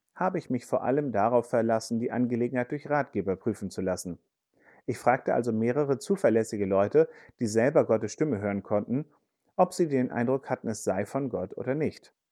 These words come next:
Das konnten sie bestätigen, auch wenn sie sich zum Teil persönlich erst mit dieser Möglichkeit anfreunden mussten. Dann kam die Prüfung, ob das Wort der Bibel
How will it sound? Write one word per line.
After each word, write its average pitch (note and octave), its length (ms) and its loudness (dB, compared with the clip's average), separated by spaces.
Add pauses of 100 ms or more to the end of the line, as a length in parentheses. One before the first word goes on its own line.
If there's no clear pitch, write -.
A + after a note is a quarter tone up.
(640)
Das A2 220 4
konnten B2+ 260 0
sie C#3+ 120 2
bestätigen, D3+ 600 2 (420)
auch - 240 2
wenn C#3 160 2
sie B2+ 80 -2
sich B2 220 2
zum A2+ 160 0
Teil G#2 200 2
persönlich G#2 720 -2
erst G#2+ 240 -2
mit A2 120 -6
dieser A2+ 180 -2
Möglichkeit A2+ 680 -2
anfreunden G#2 580 -4
mussten. F2+ 460 -8 (1600)
Dann C3+ 240 6
kam A#2+ 240 4
die G#2+ 100 0
Prüfung, A#2 500 2
ob C3+ 100 -2
das - 260 2
Wort G#2+ 360 8
der F2+ 80 -2
Bibel C#3+ 500 8